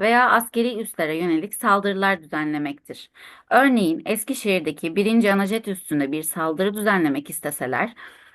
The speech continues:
bu şekilde yapabilirler. Ya da Ankara'da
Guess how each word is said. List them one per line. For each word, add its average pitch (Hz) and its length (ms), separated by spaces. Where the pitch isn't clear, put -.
bu 285 60
şekilde 220 400
yapabilirler. 160 880
Ya 220 220
da 185 360
Ankara'da 180 720